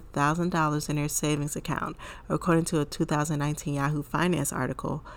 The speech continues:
Worries about how bills will be paid and how food will make it on the table is a real concern when unexpectedly you no longer have steady income. Between the stress of being pushed outside of your routine at no fault of your own and trying to find money to hold you over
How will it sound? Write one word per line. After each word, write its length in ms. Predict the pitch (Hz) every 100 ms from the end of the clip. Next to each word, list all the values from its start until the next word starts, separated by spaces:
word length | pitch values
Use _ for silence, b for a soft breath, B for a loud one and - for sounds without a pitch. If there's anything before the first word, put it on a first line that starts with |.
| B B B
Worries 380 | - 175 208 240
about 240 | 226 160 170
how 160 | 160
bills 320 | 160 156 165
will 100 | 190
be 120 | 190 202
paid 380 | - 190 190
and 140 | 185 170
how 140 | 160
food 320 | 160 - 175
will 100 | 180
make 240 | 180 170 165
it 80 | 170
on 140 | 151
the 80 | 151
table 480 | - 170 175 175 -
is 120 | 156
a 60 | 156
real 320 | 151 156 170
concern 720 | - 175 - 151 156 151 - B B B
when 160 | - 175
unexpectedly 720 | 165 175 - 175 170 165 151
you 100 | 156
no 140 | 156 156
longer 320 | 156 160 156
have 260 | 156 151
steady 340 | - 147 143 143
income. 460 | 147 156 180 165 - - B B -
Between 320 | 185 - 202
the 80 | 196
stress 400 | - 202 220 -
of 60 | 233
being 200 | 180 165
pushed 320 | - 196 202
outside 360 | 196 - 180
of 60 | 170
your 140 | 165
routine 460 | 147 147 - 170 180
at 100 | 165
no 140 | 156
fault 320 | 156 - 156 160
of 120 | -
your 160 | 151
own 440 | - 151 160 175 196 B B B
and 140 | - 170
trying 320 | - 185 190
to 60 | 190
find 360 | 180 165 160
money 280 | 160 165 180
to 100 | 175
hold 300 | 165 165 165
you 80 | 160
over 460 | 147 160 165 190